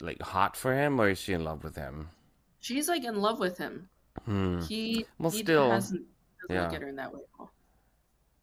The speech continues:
Speaker 1: But still, you know, you get a, a nice shag out of it, maybe.
Speaker 2: <laughs>
Speaker 1: Um, and it's better than nothing.
Speaker 2: Yeah,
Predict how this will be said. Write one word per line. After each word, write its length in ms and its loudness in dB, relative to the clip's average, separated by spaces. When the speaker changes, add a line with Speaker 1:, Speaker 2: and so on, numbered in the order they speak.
Speaker 1:
But 380 6
still, 580 8
you 120 2
know, 160 6
you 100 2
get 160 2
a, 100 0
a 120 0
nice 320 0
shag 440 4
out 140 2
of 120 -2
it, 200 0
maybe. 480 -2
Speaker 2:
<laughs> 460 2
Speaker 1:
Um, 440 8
and 240 8
it's 220 -12
better 160 12
than 160 10
nothing. 760 4
Speaker 2:
Yeah, 320 -2